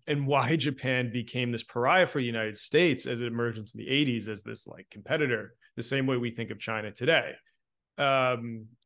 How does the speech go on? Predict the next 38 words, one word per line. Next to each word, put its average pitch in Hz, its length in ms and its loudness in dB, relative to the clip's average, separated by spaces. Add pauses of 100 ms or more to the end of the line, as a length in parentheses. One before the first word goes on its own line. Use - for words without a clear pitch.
is 147 160 2
because 139 640 2
of, 120 280 -2
of 110 320 -4
that, 120 380 2 (260)
um, 113 640 -2 (720)
disposition 135 840 0
to 120 140 -6
using 131 380 2
central 120 280 -4
banking 117 540 -4
to 127 160 -8
foster 113 580 -4
this 110 200 -8
industrial 110 420 -6
strategy 113 560 -6
and, 107 140 -8 (240)
and 127 120 -4
setting 151 280 4
up - 100 -4
quotas 151 400 4
in, 120 80 -4
a, 120 60 -4
in 120 200 -8
an 117 120 -2
intelligent 120 600 0
way 147 300 4
to 120 80 -6
say, 120 380 0 (320)
you 131 80 0
know, 120 100 2
"We're 123 140 0
directing 131 480 0
credit 123 420 -2
into 117 220 -8
these 120 200 -2
productive 110 640 -6
capabilities." - 640 -10